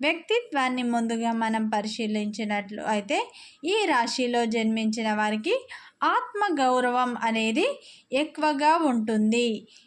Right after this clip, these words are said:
ఈ రాశిలో జన్మించిన వారు చాలా అందంగా ఉంటారు. వీరు అలంకార ప్రియులు అని మనం చెప్పుకోవచ్చు. ఈ ధనుస్సు రాశి వారికి కార్యదీక్షత, కార్యదక్షత ఎక్కువగా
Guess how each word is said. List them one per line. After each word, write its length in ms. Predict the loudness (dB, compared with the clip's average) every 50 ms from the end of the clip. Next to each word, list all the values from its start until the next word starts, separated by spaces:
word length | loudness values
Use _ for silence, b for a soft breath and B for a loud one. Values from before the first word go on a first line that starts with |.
| B B
ఈ 120 | -2 0 2 2 2
రాశిలో 580 | 2 2 0 0 0 0 0 0 0 2 2 2
జన్మించిన 640 | 2 0 0 0 0 0 0 -2 -2 -2 -2 -2 0 0
వారు 280 | 2 2 2 2 2 0 -2 -2
చాలా 380 | -2 0 2 2 2 2 2 0 0 0 -2
అందంగా 600 | -2 0 0 2 4 4 4 4 4 4 4 4 4 4
ఉంటారు. 600 | 2 0 0 0 0 0 0 2 2 2 0 0 0 -2 -4 -8 B B B B B B -4
వీరు 320 | 0 2 2 2 2 2 0 0 0 0
అలంకార 640 | 2 2 4 2 2 0 0 0 2 2 2 2 0 0
ప్రియులు 440 | 0 0 -2 0 0 0 0 -2 -2 -2 0
అని 240 | 0 0 2 0 -2 -2 -6 _ B B B B B B
మనం 240 | -2 0 2 2 0 0 0
చెప్పుకోవచ్చు. 1000 | -2 -2 -2 -2 -4 -6 -6 -4 -2 -2 0 0 0 -2 -2 -4 -4 -4 -2 -2 -2 -4 -8 -12 _ B B B B B B
ఈ 120 | 0 2 2 2 2
ధనుస్సు 480 | 2 2 2 2 0 0 0 0 0 0 2
రాశి 360 | 2 2 0 0 -2 -2 -2
వారికి 420 | 0 0 0 0 0 -2 -2 -2 -4 -4 -4
కార్యదీక్షత, 1000 | -4 -2 0 2 2 2 2 2 0 0 0 -2 -4 -4 -6 -6 -4 -4 -2 0 0 0 0 -2 -2
కార్యదక్షత 920 | 0 2 2 2 2 0 -2 0 -2 -4 -4 -6 -8 -6 -6 -4 -2 0 0 0 -2 -4 B B B B B B B -4
ఎక్కువగా 560 | -4 -4 -4 -2 0 0 0 0 0 0